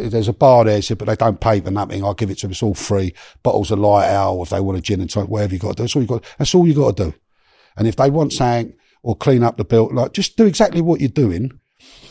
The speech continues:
He said, "But I'm watching," he said, "Do you know about the dogs and all, didn't you?"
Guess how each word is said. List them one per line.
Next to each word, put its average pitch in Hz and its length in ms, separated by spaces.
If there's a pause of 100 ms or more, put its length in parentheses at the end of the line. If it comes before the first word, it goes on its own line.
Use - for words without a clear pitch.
He - 60
said, 160 160
"But 160 100
I'm 175 140
watching," 190 260
he - 60
said, - 160
"Do 170 100
you 170 80
know 165 60
about 147 240
the 123 60
dogs 170 260
and 151 100
all, 151 120
didn't 147 160
you?" 98 140